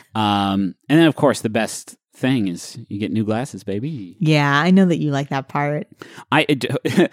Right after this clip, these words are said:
Speaker 1: <laughs> depending on who the sponsors of our shows are at any given time,
Speaker 2: <laughs> Yeah, yeah.
Speaker 1: I usually only have one pair of glasses at a time. So when I make that choice, it is, I agonize over it. I don't
Speaker 2: Yeah.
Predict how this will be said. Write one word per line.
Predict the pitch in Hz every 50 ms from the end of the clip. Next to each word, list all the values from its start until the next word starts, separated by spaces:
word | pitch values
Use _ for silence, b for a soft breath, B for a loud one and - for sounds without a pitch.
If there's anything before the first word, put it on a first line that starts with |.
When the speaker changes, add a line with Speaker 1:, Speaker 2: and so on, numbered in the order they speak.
| - -
Speaker 1:
<laughs> | 156 - 131
depending | 156 - 190 220 262 285 269 247
on | 214 190 185
who | 160 139 196 214 208 202 202 185 -
the | 131 151
sponsors | - - - 165 175 190 - - 190 185 170 180
of | - 147 135
our | 143 139 135
shows | - - 165 165 165 151 120
are | 110 98 101
at | 101 95
any | 98 98 101
given | 90 101 92 90 92
time, | 98 - 294 277
Speaker 2:
<laughs> |
Yeah, | 359 320 311 302 269 311 285 262 -
yeah. | 277 262 247 - 269 233 233
Speaker 1:
I | 233 294
usually | - 131 151 180 226 294 330 311 208 156 151 139 131 123 123 120
only | 117 127 127 127 123
have | 117 123 117 104
one | 104 113 117 107
pair | 98 110 101
of | 87 -
glasses | 82 80 80 - - 82 -
at | 71 60
a | -
time. | - - 98 92 - - - - b b b b
So | b - 143
when | 143
I | 147
make | 165 165 196 -
that | - 131 98 -
choice, | - - - 117 143 175 127 82 73 - - - - - _ _ _ _ -
it | 127 135
is, | 127 117 104 - - - -
I | 107 110 107 - -
agonize | - 104 113 139 110 120 92 78 65 69 - -
over | - 57 - - - - -
it. | - 62 - - -
I | -
don't | 196 226
Speaker 2:
Yeah. | 170